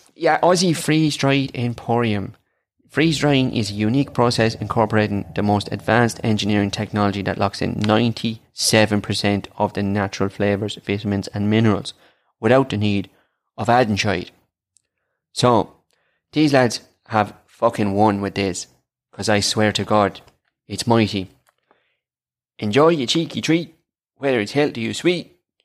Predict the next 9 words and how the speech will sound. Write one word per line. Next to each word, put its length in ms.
If 140
this 200
is 120
what 200
you 80
crave, 480
go 80
on, 140
mate, 260